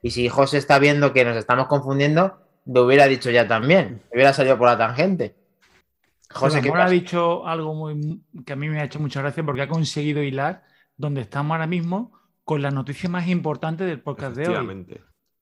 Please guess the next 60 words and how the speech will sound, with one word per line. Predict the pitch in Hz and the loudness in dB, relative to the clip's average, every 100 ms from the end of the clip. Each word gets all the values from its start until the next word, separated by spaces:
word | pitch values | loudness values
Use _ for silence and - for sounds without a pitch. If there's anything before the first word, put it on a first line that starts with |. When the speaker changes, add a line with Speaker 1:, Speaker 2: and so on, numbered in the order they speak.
| _ | _
Speaker 2:
Y | 135 | -4
Speaker 3:
Tú | 139 | 0
Speaker 2:
ha | |
Speaker 3:
también | 143 143 | 2 2
te | 135 | 2
Speaker 2:
dicho | 131 | 4
Speaker 3:
has | |
Speaker 2:
que | 127 | 4
Speaker 3:
dado, | 143 | 2
Speaker 2:
la-, | - | 0
Speaker 3:
tú | 156 | 0
también | 147 143 | 2 2
te | 131 | 2
has | |
dado | 120 107 | 2 0
cuenta, | 107 98 95 | -4 -8 -10
¿no? | 123 160 _ 143 | -12 -16 _ -6
Speaker 2:
las | 143 | -2
Speaker 3:
Como | 127 113 | 0 2
Speaker 2:
gafas | 113 | 2
Speaker 3:
diría, | 135 | 2
Speaker 2:
se | 185 | 2
Speaker 3:
como | 180 | 2
Speaker 2:
van | 180 | 4
a | 143 | 4
Speaker 3:
diría | - | 2
José | - 139 131 | 2 0 0
Speaker 2:
retrasar. | 123 107 104 | 0 -2 -4
Speaker 3:
Mota, | 160 - | -6 -6
como | 120 123 | -2 0
diría | 123 127 123 | 0 0 0
José | 117 117 | -4 -6
Mota, | 110 104 | -6 -6
tú | 113 | -4
también | 127 123 110 | -4 -2 -2
te | |
has | 101 | -4
dado | 95 | -4
cuenta. | - - | -6 -2
Speaker 2:
Tú | 185 | -2
también | 190 | -2
te | 190 | -2
has | 165 | -2
dado | 156 | -2
cuenta, | 139 127 117 | -4 -10 -12
¿no? | 127 185 - _ | -14 -16 -18 _
Speaker 3:
Sí. | - | -12
Speaker 2:
Las | 135 117 | -6 -4
gafas | 135 185 | -2 -4
se | 185 | -2
van | 175 170 | -2 0
a | |
retrasar | 165 160 - 185 175 | -4 -8 -6 -4 -4
porque | 175 147 131 | -6 -6 -6
Jay | 131 135 | -6 -6
se | 131 | -8
fue. | - 123 104 _ _ _ _ _ _ _ _ _ _ - | -8 -10 -12 _ _ _ _ _ _ _ _ _ _ -12
Speaker 1:
Efectivamente, | 120 120 113 - 107 107 - - 107 | -6 -6 -6 -4 -2 -2 -2 -4 -10
qué | 110 | -8
pena. | 104 104 101 | -8 -8 -10